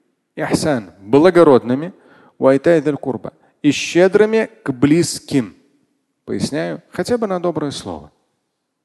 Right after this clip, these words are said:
Обычно самые близкие от нас, наверное, меньше всего добрых слов слышат.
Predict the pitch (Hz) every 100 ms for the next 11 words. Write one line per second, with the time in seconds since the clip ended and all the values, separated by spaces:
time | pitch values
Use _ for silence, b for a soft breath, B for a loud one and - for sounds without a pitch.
0 | _ _ _ _ _ - 117 123 127 143
1 | 139 127 113 135 - 127 123 123 123 -
2 | 127 120 127 127 123 127 - 139 117 107
3 | 98 - 110 - - - - _